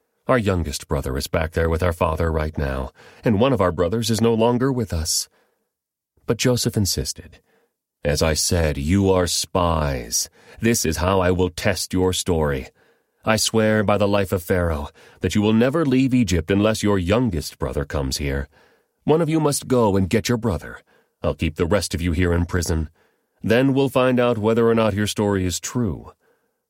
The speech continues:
By the life of Pharaoh, if it turns out that you don't have a younger brother,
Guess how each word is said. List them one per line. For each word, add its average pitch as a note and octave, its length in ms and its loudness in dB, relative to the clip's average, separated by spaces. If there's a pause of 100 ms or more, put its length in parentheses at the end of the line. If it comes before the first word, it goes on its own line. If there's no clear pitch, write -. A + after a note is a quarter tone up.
(160)
By C2+ 100 -6
the D#2+ 80 -2
life F2 320 2
of E2+ 120 -2
Pharaoh, A#1+ 500 -6 (260)
if E2 140 -2
it D#2 80 -4
turns G2+ 300 2
out G2+ 180 2
that F2 140 -2
you G#2 120 4
don't G2+ 220 2
have F#2+ 220 0
a F#2 80 0
younger F2+ 420 2
brother, F2 440 -2